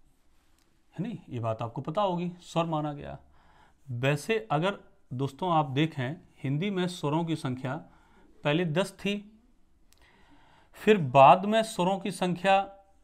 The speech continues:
दस, एक बराबर ग्यारह कर दी गई। समझ रहे हैं आप बात को? उसके बाद दोस्तों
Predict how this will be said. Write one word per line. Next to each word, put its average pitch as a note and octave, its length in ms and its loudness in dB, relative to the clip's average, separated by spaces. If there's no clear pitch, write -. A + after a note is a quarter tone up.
दस, B2+ 520 -2
एक F#3+ 320 0
बराबर D3 520 2
ग्यारह B2+ 340 0
कर F#3 180 -4
दी G3+ 200 -4
गई। G3+ 240 -6
समझ E3 300 0
रहे A3+ 140 -2
हैं A#3 60 2
आप F#3 100 2
बात C3 300 2
को? F#2+ 180 -12
उसके E3 300 -2
बाद C3+ 180 6
दोस्तों A2 420 -6